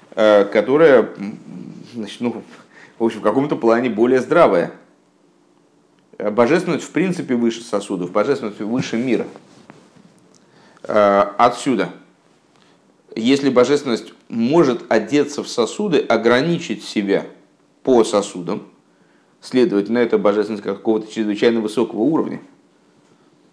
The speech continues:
которая может даже ограничить себя по сосудам.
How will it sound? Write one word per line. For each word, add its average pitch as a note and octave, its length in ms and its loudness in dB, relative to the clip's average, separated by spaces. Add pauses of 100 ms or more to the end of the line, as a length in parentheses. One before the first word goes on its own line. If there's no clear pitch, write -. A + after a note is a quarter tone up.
(880)
которая A2 400 2
может A#2 480 0
даже D#3 380 4
ограничить C3+ 580 -2
себя B2+ 200 0
по B2+ 120 -6
сосудам. A#2 480 -6